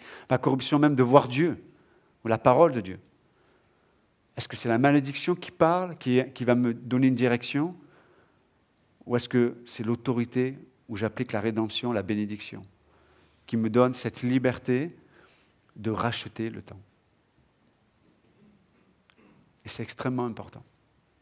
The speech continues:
Évidemment, Paul, là, il, il parle beaucoup de l'évangélisation, il parle du fait que nos vies devraient être un témoignage, qu'on, voilà, il parle beaucoup de, de, de la vie intérieure avec Dieu pour, pour, pour, pour que ceux qui ne le connaissent pas puissent,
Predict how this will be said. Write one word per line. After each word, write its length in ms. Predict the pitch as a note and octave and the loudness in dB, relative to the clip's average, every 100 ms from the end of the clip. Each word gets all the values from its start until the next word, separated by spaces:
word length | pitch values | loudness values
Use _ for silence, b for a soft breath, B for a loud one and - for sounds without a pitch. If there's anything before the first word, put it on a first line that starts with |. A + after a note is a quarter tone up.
| _ _ _ _ _ - | _ _ _ _ _ -10
Évidemment, 380 | A#2+ A#2+ C3+ C#3+ | 2 6 6 4
Paul, 260 | A#2 C3+ B2 | 6 4 6
là, 480 | A#2 G#2+ G#2 G#2 A2+ - | 6 6 2 -2 -8 -10
il, 340 | - - C#2+ B B B - | -10 -10 -12 B B B -10
il 80 | G#2+ | 0
parle 200 | A#2+ G#2+ | 2 2
beaucoup 220 | A2 C#3 | 0 0
de 60 | A2+ | 0
l'évangélisation, 680 | G#2+ A2 A#2 A2+ B2 D3 | 2 0 -2 -4 -6 -4
il 80 | A#2+ | -2
parle 220 | A#2 A2 | 0 0
du 80 | G2 | -4
fait 180 | - B2+ | -2 -2
que 180 | A#2 G2+ B - | -2 -8 B -4
nos 160 | A#2 | -2
vies 160 | A2 C3 | 0 -2
devraient 240 | A2+ G#2 G#2 | 0 -2 0
être 220 | A#2 A2 | -2 -2
un 40 | |
témoignage, 680 | G2 A2+ A#2+ B2+ C3 A#2+ G#2 | -6 -4 -4 -4 -6 -6 -8
qu'on, 200 | A#2 G#2+ B B B | -6 -8 B B B
voilà, 280 | C#3+ C#3 B2 | -6 -4 -6
il 140 | B2 G#2+ | -8 0
parle 180 | A#2 | 0
beaucoup 320 | A2 A#2+ - D3 | 2 -2 2 2
de, 200 | A2 G2 B B B | 2 0 B B B
de, 300 | - A2 G#2 G#2+ | 0 2 2 0
de 80 | A2 | -2
la 240 | A2 A#2 | 2 2
vie 200 | A2 B2 | 4 2
intérieure 440 | C#3 C3+ C3 C#3 B2 | 2 4 4 4 4
avec 240 | A2+ A2+ | 2 0
Dieu 420 | G#2 A#2+ B2+ E3 - B B B _ | 0 0 0 -2 -6 B B B _
pour, 260 | A2+ B2 | 0 0
pour, 800 | A#2+ - - A#2 G#2 G#2 G2+ G#2 - | 0 -8 -6 -2 2 2 2 -2 -8
pour, 480 | B2+ A#2 A2 G2+ F#2+ B B B - | -2 0 0 0 -4 B B B -12
pour 100 | A#2 | -8
que 80 | - | -4
ceux 140 | D#3 | -4
qui 140 | C#3+ | -2
ne 100 | B2+ | 2
le 100 | A#2+ | 2
connaissent 360 | B2 B2 A#2 - | 2 0 -2 -2
pas 200 | C3 C#3 | 0 0
puissent, 520 | C#3 B2+ A#2 - - | -2 -8 -8 -10 -14